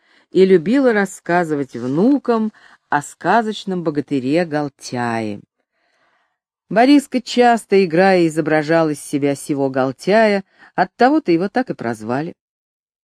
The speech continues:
Теперь, услышав пояснение Андрея, Борис хмыкнул и чуть слышно пробормотал: «Хм, ну пусть так». «Не очень-то догола»,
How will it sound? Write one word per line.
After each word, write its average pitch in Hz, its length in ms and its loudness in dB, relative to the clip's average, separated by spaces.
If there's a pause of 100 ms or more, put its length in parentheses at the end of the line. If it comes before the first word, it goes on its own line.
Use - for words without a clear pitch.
(320)
Теперь, 175 340 0
услышав 143 460 -6
пояснение 127 680 -6
Андрея, 165 540 -4 (460)
Борис 208 400 2
хмыкнул 196 520 0
и 156 60 2
чуть 160 240 -2
слышно 151 380 -6
пробормотал: 143 760 -4 (460)
«Хм, 151 280 -2
ну 190 260 0
пусть 139 440 -4
так». 117 540 -8 (1120)
«Не 302 220 4
очень-то 240 520 2
догола», 196 640 2